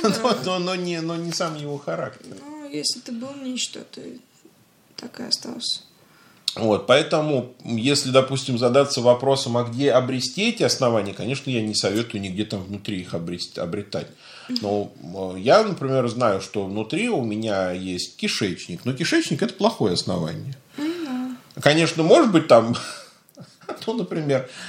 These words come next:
Speaker 2: расстроился кишечник, э, одно настроение, значит, один вид, э, творческих практик в порядке, кишечник, другое настроение, но как-то маловато этого.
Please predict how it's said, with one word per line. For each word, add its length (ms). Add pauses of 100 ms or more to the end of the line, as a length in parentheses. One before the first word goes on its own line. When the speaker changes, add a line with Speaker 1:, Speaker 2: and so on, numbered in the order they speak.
Speaker 2:
расстроился 600
кишечник, 760
э, 720 (580)
одно 800
настроение, 1400
значит, 560 (160)
один 400
вид, 340 (160)
э, 260 (180)
творческих 540
практик 440 (160)
в 80
порядке, 480
кишечник, 640 (760)
другое 400
настроение, 480
но 100
как-то 260
маловато 600
этого. 500